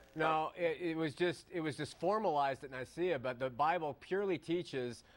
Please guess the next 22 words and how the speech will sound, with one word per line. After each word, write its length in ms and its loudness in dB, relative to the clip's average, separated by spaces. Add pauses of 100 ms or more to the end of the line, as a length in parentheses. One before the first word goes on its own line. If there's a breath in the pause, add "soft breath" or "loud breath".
before 320 2
I 120 2
ever 220 2
read 220 0
what 120 0
Nicaea 680 0 (200 loud breath)
or 140 0
any 120 2
of 100 0
those 220 0
things 280 -4
said, 460 2 (200 loud breath)
I 100 2
read 220 2
the 60 -2
Bible 540 2
first 260 -2
without 380 2
the 80 -4
help 260 0
of 100 -4
commentary, 800 0